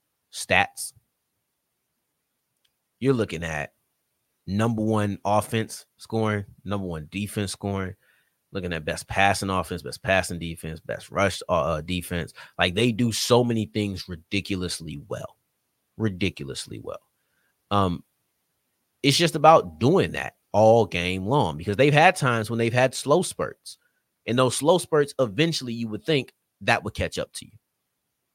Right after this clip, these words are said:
You would think that eventually, if you continue to have game after game where you aren't playing on full cylinders,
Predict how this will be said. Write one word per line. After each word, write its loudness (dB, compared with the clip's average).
You 0
would 4
think 2
that 4
eventually, 0
if -8
you -6
continue -2
to 0
have -2
game 0
after -2
game -2
where -2
you 2
aren't 6
playing 2
on -2
full 0
cylinders, -2